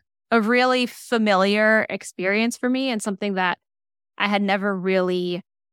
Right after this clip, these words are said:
heard put into words in that way before. And then I started to just, as I talked about this more, came upon other people who really resonated with this. And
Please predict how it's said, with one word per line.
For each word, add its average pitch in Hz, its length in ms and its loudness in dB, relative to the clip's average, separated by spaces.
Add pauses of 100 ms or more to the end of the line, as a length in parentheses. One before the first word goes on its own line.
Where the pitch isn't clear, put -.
heard 233 600 2
put - 320 0
into 196 840 -2 (500)
words 196 420 0
in 175 120 -6
that 175 240 -4
way 170 240 -4
before. 165 680 -4 (160)
And 202 380 0
then 220 220 2
I 214 120 2
started 208 380 -2
to 202 120 -4
just, 196 640 -4 (340)
as 180 240 0
I 180 120 -2
talked 330 280 0
about 269 220 2
this 240 160 -2
more, 226 200 -2
came 214 240 -2
upon 196 300 0
other 196 280 0
people 202 440 -2
who 185 380 -2 (400)
really 220 380 2
resonated 185 520 0
with 175 220 -6
this. 175 360 -6
And 175 340 -2